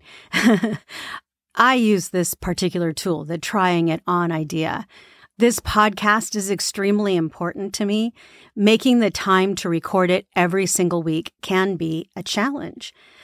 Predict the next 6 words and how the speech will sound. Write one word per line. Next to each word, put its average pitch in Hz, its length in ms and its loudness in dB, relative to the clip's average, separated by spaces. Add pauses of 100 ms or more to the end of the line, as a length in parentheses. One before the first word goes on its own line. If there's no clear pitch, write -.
(280)
So 214 200 2
when 214 160 4
something 240 420 2
else 196 240 -2
comes 190 260 -4
along, 170 600 -2